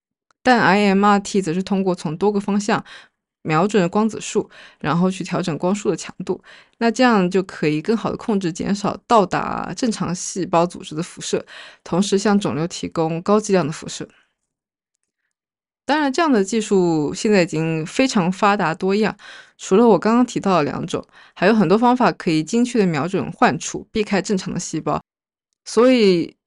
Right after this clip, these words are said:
接受放疗对人体不会有太大的危害。当然，副作用则会是掉发、疲劳等等。但在放射治疗后可以让肿瘤变小，从而使之后的切除手术变得更加容易。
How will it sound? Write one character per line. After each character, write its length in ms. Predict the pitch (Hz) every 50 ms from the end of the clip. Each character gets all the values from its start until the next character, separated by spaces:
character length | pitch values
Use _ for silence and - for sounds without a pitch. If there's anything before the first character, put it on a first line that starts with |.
| _ _
接 140 | - 247
受 160 | 254 277 254 233
放 300 | 233 294 269 240 214 180
疗 260 | 160 143 127 139 156
对 160 | - - 220
人 180 | 190 165 185 220
体 160 | 214 - 175
不 200 | - - 170 208
会 100 | 247 254
有 80 | 208
太 260 | 180 - - - 302 247
大 120 | 220 202
的 100 | 170 156
危 160 | 165 165 180
害。 240 | 185 - - 185 - - - - - - - _ _ _ _ _
当 180 | - 247 262 269
然， 220 | 247 226 226 226
副 180 | 233 - - 311
作 140 | 254 254 240
用 160 | 226 214 208
则 160 | 202 156 170
会 160 | - - 196
是 220 | 190 190 - 190 175
掉 280 | 180 - 269 214 170
发、 460 | 180 - - 262 240 185 143 73 - - _
疲 260 | - - - 170 208
劳 260 | 220 208 170 151 165
等 240 | 170 165 156 170 196
等。 200 | 196 175 - - _ _ _ _ _ _ _ _ _ _ _ _ _ _ _ _ _ _ _ _ _ _ _ _ _ _ _ _ _ _ _ _ _ _ _ _ _ _ _ _ _ _
但 140 | 262 285 285
在 100 | 285 277
放 160 | - 320 302
射 160 | 294 285 254
治 80 | 247 247
疗 160 | 233 208 220
后 160 | 220 240 214
可 160 | 214 - -
以 40 | 196
让 120 | 220 220
肿 160 | 208 208 180 -
瘤 160 | - - -
变 220 | - 254 240 214
小， 240 | 202 - - - - - - - - - - _ _
从 240 | - - 185 185 208
而 100 | 226 233
使 260 | 220 - - - 151
之 200 | 151 - - 208
后 320 | 214 247 233 214 190 175
的 120 | - 151 147
切 220 | - - - 254
除 140 | 247 - 196
手 160 | 190 - 170
术 160 | 151 - 165
变 120 | 170 208 190
得 80 | 180
更 200 | 170 - 190 185
加 120 | 190 190 190
容 220 | 175 147 - -
易。 160 | 151 151 -